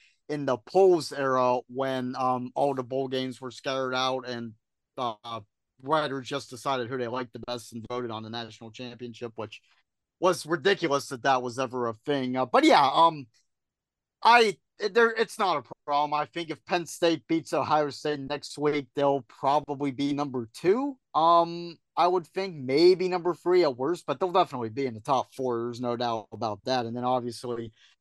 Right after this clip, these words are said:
uh, if they go undefeated, uh, in the regular season and get probably Iowa in the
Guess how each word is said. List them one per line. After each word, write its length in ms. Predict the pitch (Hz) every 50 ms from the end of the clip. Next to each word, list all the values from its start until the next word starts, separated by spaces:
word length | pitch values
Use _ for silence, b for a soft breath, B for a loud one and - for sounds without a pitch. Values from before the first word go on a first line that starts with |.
| _ _ _
uh, 280 | - 131 135 131 131 135
if 60 | 117
they 140 | 127 147 143
go 280 | 123 165 160 156 156 160
undefeated, 760 | 156 151 143 147 123 _ 160 160 160 151 156 151 147 135
uh, 460 | 143 131 135 131 131 127 123 123 123 - - _ _ _ _ _ _ 160
in 80 | 156
the 60 | 139
regular 320 | 135 143 143 147 135 147 135
season 380 | - - 147 143 131 143 143
and 220 | 131 123 123 120 110
get 260 | 147 151 139 135 _
probably 380 | - - 147 143 131 131 131 131
Iowa 600 | 143 147 151 147 151 151 147 143 143 147 147 139
in 80 | 139 139
the 160 | 139 139